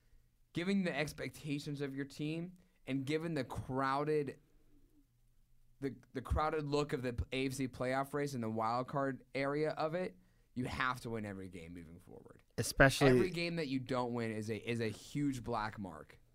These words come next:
Speaker 2: I think especially i-, in these division games and in these games against teams that are in the wild card hunt, and the Bengals just check off both of those boxes today.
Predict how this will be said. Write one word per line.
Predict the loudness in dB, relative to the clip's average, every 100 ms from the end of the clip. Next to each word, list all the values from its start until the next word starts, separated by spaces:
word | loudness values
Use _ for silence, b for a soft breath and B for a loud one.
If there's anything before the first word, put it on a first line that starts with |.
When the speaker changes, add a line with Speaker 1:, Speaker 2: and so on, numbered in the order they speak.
| _ _ -20 -6
Speaker 2:
I | 0 4
think | 6 6
especially | 4 6 6 8 4 4 4 2 -2 -10 -20 -20 -20 -20 -20 -20 -10 -4
i-, |
in | -2 2 4
these | 4 2
division | 4 4 4 2
games | 2 2 2 -2 -2
and | 2 2 4
in | 2
these | 2 2
games | 0 2 0
against | 0 0 -2 0
teams | 0 0
that | 0
are | 2 2
in | 0 0
the | 6
wild | 6 6
card | 4 -2 -2
hunt, | -4 -2
and | -2 -2 -2
the |
Bengals | -2 0 0 0 -2
just | -4 -4 -6
check | 0 0 0 -12 0
off | 2 2 8
both | 12 12 8
of | 2
those | 0 0
boxes | 0 0 0 -6 -4
today. | -2 0 0 -2